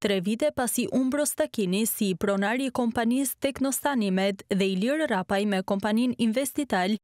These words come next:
kishin fituar njëqind milion euro nga koncensioni i sterilizimit. Pikërisht në këtë kohë, me propozim dhe miratim të tij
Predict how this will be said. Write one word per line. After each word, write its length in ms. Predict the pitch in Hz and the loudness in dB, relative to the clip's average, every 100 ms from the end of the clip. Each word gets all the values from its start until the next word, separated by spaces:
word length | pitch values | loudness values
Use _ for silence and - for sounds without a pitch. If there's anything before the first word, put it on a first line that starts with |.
| _ - | _ -4
kishin 300 | 311 254 220 | 0 -2 0
fituar 400 | 208 220 262 269 | 0 0 0 0
njëqind 480 | 247 202 262 254 | 0 0 0 2
milion 340 | 262 240 254 240 | 2 2 2 2
euro 320 | 240 277 320 294 | 0 0 0 0
nga 180 | 262 | 0
koncensioni 760 | 240 254 240 254 233 269 285 294 | 0 0 2 0 0 -2 0 0
i 40 | |
sterilizimit. 920 | - 269 233 190 185 160 185 190 214 - _ | 0 0 0 0 -2 0 0 2 0 -4 _
Pikërisht 540 | - 330 302 285 311 285 | -4 0 0 0 0 0
në 60 | 277 | 0
këtë 220 | 285 294 - | 0 -2 0
kohë, 220 | 165 185 | 0 2
me 100 | 208 202 | 2 0
propozim 600 | 202 208 220 208 269 285 | 0 -2 0 0 2 2
dhe 140 | 262 254 | 2 2
miratim 480 | 240 254 247 269 262 | 2 0 0 0 0
të 140 | 302 269 | 0 0
tij 240 | 185 196 | 0 0